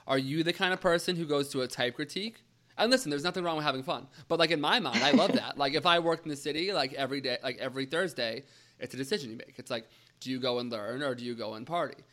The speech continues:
Speaker 1: And for some people, they wanna let loose, but, like, I love that it's a place where, like, practitioners go to. The purpose of Meet the Creatives is to, uh, bridge the gap between entry-level creative professionals, typographers, uh, graphic designers,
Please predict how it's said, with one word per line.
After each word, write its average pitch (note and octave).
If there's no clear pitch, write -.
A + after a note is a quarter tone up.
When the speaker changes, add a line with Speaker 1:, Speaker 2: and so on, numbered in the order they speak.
Speaker 1:
And D#3
for F#3
some F#3
people, D#3+
they C#3+
wanna C3+
let B2
loose, E3
but, A2
like, A2+
I C#3+
love D3
that B2+
it's C#3
a D#3
place C#3+
where, C3
like, A#2
practitioners A2+
go -
to. -
The C#3+
purpose F#3
of E3+
Meet E3
the E3
Creatives D#3
is B2+
to, C#3+
uh, A2
bridge C3+
the C3+
gap B2
between C3
entry-level C#3
creative B2+
professionals, C#3
typographers, C3
uh, A#2
graphic B2+
designers, B2